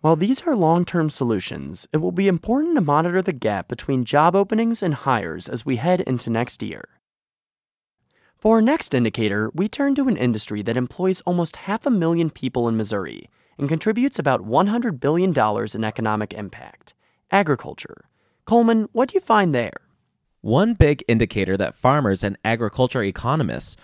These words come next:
Speaker 2: are concerned about is the cost of fertilizer. It has more than doubled over the last year. The pandemic has caused supply chain issues, making it more expensive to produce some of Missouri's most important commodities,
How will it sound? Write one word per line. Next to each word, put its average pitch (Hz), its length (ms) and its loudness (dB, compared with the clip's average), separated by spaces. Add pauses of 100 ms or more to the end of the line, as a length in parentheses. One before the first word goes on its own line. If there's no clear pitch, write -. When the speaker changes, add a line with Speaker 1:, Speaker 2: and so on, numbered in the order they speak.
(120)
Speaker 2:
are 113 100 2
concerned 175 360 -2
about 98 260 0
is 101 120 -2
the 104 80 -6
cost - 420 -4
of 127 120 -2
fertilizer. 101 840 -4 (520)
It 180 120 2
has 165 160 2
more 165 260 6
than 151 140 0
doubled 131 420 4
over 92 160 2
the 87 100 -4
last 80 360 -4
year. 85 260 -4 (460)
The 110 80 -4
pandemic 104 580 2
has 107 160 -2
caused 95 320 -2
supply 151 380 0
chain 107 260 -2
issues, 95 460 -2 (240)
making 185 240 -2
it 175 100 -2
more 180 240 6
expensive 156 600 2
to 117 120 2
produce 127 340 2
some 113 160 -2
of 107 60 0
Missouri's 101 460 0
most 117 260 0
important 127 560 -2
commodities, 110 760 -4